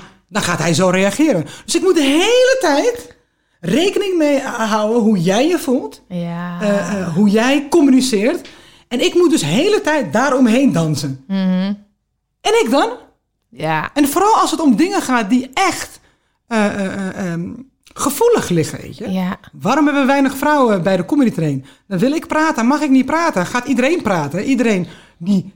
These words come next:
Speaker 1: geen vagina heeft. En dan wil ik iets zeggen en dan mag ik weer niet praten.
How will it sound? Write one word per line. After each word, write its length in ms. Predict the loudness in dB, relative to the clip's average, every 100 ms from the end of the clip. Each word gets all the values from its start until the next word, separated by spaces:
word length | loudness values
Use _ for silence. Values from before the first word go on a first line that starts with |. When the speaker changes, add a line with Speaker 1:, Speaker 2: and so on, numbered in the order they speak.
| _
Speaker 1:
geen 320 | -2 2 4
vagina 420 | 2 0 -2 -2
heeft. 420 | 0 0 -2 -6 -18 _ _ _ _
En 100 | 0
dan 120 | 2
wil 140 | 4 2
ik 80 | 2
iets 180 | 0 0
zeggen 280 | -2 -2
en 100 | 0
dan 120 | 4 4
mag 160 | 4
ik 80 | 0
weer 180 | 0 0
niet 160 | 0 -2
praten. 540 | -2 -2 -2 -4 -6